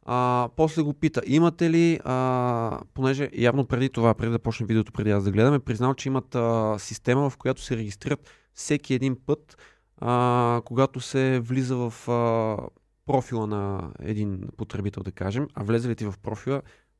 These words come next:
може да види всичко. Всичко. Всичко. И те го питат, „Може ли да предоставите лог от“, а...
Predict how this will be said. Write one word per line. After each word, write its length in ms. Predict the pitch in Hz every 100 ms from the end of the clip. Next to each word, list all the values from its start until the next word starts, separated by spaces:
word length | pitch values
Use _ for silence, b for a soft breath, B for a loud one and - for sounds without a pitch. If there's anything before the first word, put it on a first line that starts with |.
| -
може 260 | 117 107
да 60 | 98
види 180 | 95 110
всичко. 440 | - 170 - - _ _ _ _ _ _ -
Всичко. 480 | - 127 - - _ _ _ - 104 - - _ -
Всичко. 420 | - 143 - - _ _ _ _ _ _ -
И 60 | 123
те 160 | 98
го 80 | 107
питат, 420 | 101 147 156 _ 127
„Може 240 | 123 131
ли 40 |
да 60 | 135
предоставите 840 | - 107 98 120 131 135 143 147 -
лог 560 | - 113 135 - - - - -
от“, 280 | 120 - 135
а... 380 | 127 127 127